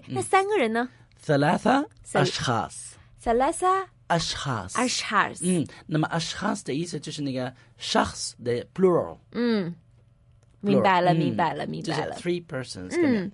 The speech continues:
Speaker 1: 嗯。
Speaker 2: 那比方说我想告诉他说，我想要一个靠窗的位置，要怎么跟他说呢？
Speaker 1: 嗯，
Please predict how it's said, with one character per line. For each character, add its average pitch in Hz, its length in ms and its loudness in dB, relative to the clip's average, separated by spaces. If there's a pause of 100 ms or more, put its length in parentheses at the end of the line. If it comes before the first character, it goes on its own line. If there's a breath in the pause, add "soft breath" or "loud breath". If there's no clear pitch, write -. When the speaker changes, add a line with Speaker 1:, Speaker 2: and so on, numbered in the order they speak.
Speaker 1:
嗯。 208 200 -6
Speaker 2:
那 349 80 -4
比 269 60 -2
方 262 140 2
说 302 180 0
我 285 80 6
想 233 180 0
告 247 120 0
诉 262 80 -4
他 277 120 2
说， 277 160 -2
我 285 140 4
想 302 160 -2
要 285 160 0
一 240 80 -2
个 240 140 0
靠 262 300 0
窗 330 420 0
的 254 120 4
位 220 260 2
置， 220 300 -4 (140 loud breath)
要 294 120 2
怎 202 120 -6
么 180 80 -2
跟 202 100 -2
他 254 120 -2
说 269 240 0
呢？ 262 200 0 (180)
Speaker 1:
嗯， 165 300 2